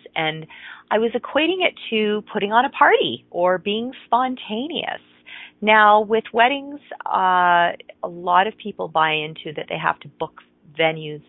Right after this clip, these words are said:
last minute. They have to book the, um, the official that's going to do the actual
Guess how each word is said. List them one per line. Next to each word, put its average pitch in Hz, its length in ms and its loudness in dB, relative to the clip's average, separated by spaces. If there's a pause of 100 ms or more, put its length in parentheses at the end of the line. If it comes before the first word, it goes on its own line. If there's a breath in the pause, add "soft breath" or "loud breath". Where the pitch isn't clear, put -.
last 147 400 -4
minute. 147 300 -12
They 151 100 -8
have 151 220 -4
to 156 80 -18
book 147 320 -8 (680 loud breath)
the, 151 500 -6 (100)
um, 71 520 -4 (340)
the 71 440 -10
official 160 580 -4
that's 147 240 -4
going 143 220 -6 (100)
to 139 400 -10 (160)
do 143 180 -8
the 139 140 -4
actual 135 400 -2